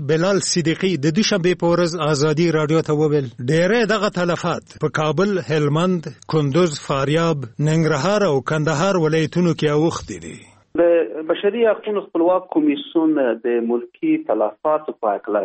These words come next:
Speaker 2: ژوره اندېښنه لري چې متاسفانه په دې پنځه ورځو کې اضافه د یو سلو درې ملکي کسان ټپیان شوي دي او وژل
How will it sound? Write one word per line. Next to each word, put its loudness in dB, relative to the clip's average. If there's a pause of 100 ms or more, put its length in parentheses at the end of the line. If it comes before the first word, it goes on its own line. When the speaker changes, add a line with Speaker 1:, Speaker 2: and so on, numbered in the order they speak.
Speaker 2:
ژوره 2
اندېښنه -2
لري 0 (240)
چې -4 (100)
متاسفانه 0 (160)
په -10
دې 4 (360)
پنځه 4
ورځو 0 (100)
کې 0 (380)
اضافه 0 (100)
د 2 (140)
یو 4 (460)
سلو 2 (300)
درې 4 (180)
ملکي -2
کسان -2 (140)
ټپیان 0 (140)
شوي 0
دي 2
او 2
وژل 0